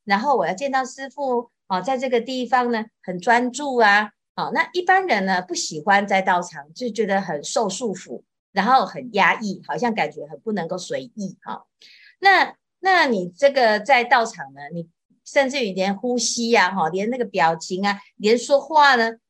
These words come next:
你只要有师父在啊，你都不敢乱讲话。那这时候是不是表示你的心其实是小心翼翼的，你的觉性是很强的？基本上呢，在道场哈，几乎都很难犯过失，因为你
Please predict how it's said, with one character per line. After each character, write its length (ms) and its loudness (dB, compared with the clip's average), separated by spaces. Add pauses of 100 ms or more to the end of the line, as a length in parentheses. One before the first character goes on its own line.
你 120 -2
只 120 -8
要 140 2
有 140 -4
师 180 -6
父 160 -8
在 340 2
啊， 60 -16
你 120 -14
都 100 -4
不 140 -8
敢 160 0
乱 200 0
讲 300 -10
话。 380 0 (320)
那 100 4
这 160 2
时 140 4
候 160 8
是 160 -4
不 100 -2
是 160 -4
表 260 0
示 280 -4
你 120 -8
的 200 -4 (180)
心 400 -4
其 160 -6
实 160 -6
是 100 -4
小 220 -4
心 260 -10
翼 80 -10
翼 240 -10
的， 140 -10
你 140 -10
的 100 -8
觉 220 -6
性 180 -6
是 120 -6
很 180 -6
强 340 -14
的？ 220 -12 (360)
基 120 -2
本 180 4
上 160 4
呢， 140 0
在 120 2
道 240 4
场 300 -8
哈， 220 -12 (360)
几 320 0
乎 460 -2 (400)
都 300 6
很 320 -4
难 280 -4
犯 380 0
过 260 -6
失， 380 -10 (240)
因 140 0
为 100 4
你 240 -6